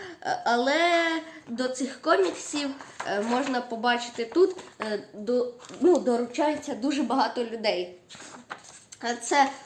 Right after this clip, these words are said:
переклад з англійської на українську мову. Що мені ще в цих коміксах дуже сподобалось?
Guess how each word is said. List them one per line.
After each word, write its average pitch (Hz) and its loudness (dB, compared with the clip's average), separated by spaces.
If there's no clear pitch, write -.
переклад 294 2
з 240 -2
англійської 285 2
на 247 2
українську 247 -2
мову. 311 4
Що 415 2
мені 277 2
ще 320 -2
в - -20
цих - -10
коміксах 285 2
дуже 285 0
сподобалось? 180 -2